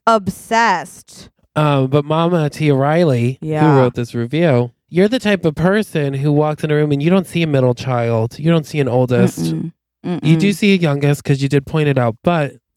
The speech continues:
Speaker 1: Well,
Speaker 2: it's important to know yourself, and you know that you give that youngest more attention, and that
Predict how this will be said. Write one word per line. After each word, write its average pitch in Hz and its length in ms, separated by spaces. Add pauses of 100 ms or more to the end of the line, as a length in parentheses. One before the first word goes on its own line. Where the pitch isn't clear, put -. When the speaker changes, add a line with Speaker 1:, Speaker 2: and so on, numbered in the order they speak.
(120)
Speaker 1:
Well, 185 380 (300)
Speaker 2:
it's - 160
important 151 460
to 156 120
know 135 220
yourself, 117 600
and 135 140
you 165 80
know 165 200
that 165 120
you 131 140
give 117 200
that 117 180
youngest 120 420
more 120 180
attention, 135 640
and 131 160
that 131 260